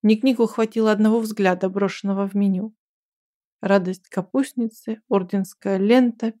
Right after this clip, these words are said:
печаль Махаона. Пусть с этой зоологией Марат разбирается.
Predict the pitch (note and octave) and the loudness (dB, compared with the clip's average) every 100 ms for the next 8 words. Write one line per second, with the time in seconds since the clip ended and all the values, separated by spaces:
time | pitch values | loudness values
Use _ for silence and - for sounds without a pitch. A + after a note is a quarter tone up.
0 | _ - - G#3 G3 F#3 E3+ - F#3+ A3+ | _ -12 -4 0 2 0 -6 -6 0 2
1 | B3+ A#3 A3 _ _ _ _ _ _ - | 2 0 -4 _ _ _ _ _ _ -8
2 | A3 - - G#3+ G#3 G3+ G#3+ A3 B3+ G#3 | -8 -6 -4 -2 -2 0 2 2 0 -2
3 | G#3 G#3 G3 F#3 F#3+ F#3+ - G3+ G3 G3 | -2 0 -2 -6 -10 -14 -10 -10 -10 -12
4 | G3 - G#3+ | -16 -20 -20